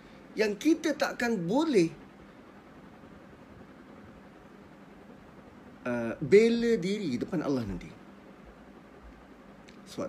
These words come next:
tu makin banyak bercakap, makin besar, makin banyak salah. So, saya nak berhenti dah ni? Boleh? <laughs> Makin banyak bercakap, takut makin banyak salah. Tak apa, kita habiskanlah cerita ni.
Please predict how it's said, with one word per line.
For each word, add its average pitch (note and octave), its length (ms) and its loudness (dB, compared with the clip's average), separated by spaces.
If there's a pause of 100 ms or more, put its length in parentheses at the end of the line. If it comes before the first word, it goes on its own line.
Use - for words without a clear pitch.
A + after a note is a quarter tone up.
tu A2 80 -2
makin E3 400 -2
banyak E3+ 240 0
bercakap, G3 560 -6
makin G#3 560 -2 (1120)
besar, C#4+ 640 -4 (720)
makin D#3+ 400 4
banyak G#3 240 0 (320)
salah. G2+ 320 -8 (1600)
So, B2+ 160 -6
saya F3 240 -2
nak F#3+ 80 0
berhenti A3+ 240 0
dah C4+ 80 8
ni? D4+ 160 2
Boleh? E3 400 0 (720)
<laughs> - 720 -20
Makin F#3+ 340 0
banyak F#3 320 2
bercakap, E3 480 0 (320)
takut - 320 0
makin C#3+ 320 4
banyak B2 240 4
salah. G#2+ 320 -4 (480)
Tak - 160 -8
apa, B2+ 80 2
kita E3 320 2
habiskanlah E3+ 400 6
cerita C3 320 0
ni. G2+ 240 -4